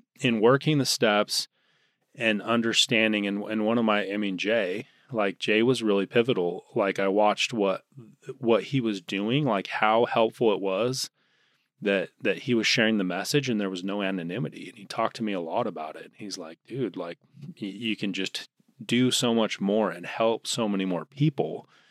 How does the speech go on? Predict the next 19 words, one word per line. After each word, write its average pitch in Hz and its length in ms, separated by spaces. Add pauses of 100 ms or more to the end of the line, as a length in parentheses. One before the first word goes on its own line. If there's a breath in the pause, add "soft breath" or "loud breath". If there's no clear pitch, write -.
(580)
I, 98 260
I 107 60
expressed 127 480
a 120 40
lot 110 160
of 104 60
my 98 100
concerns 101 440
to 90 100
him, 117 260
and, 92 320
and 104 160
he 104 140
just 98 220
basically 98 360
said, 95 240
like, 90 240
"You 101 60
know, 110 320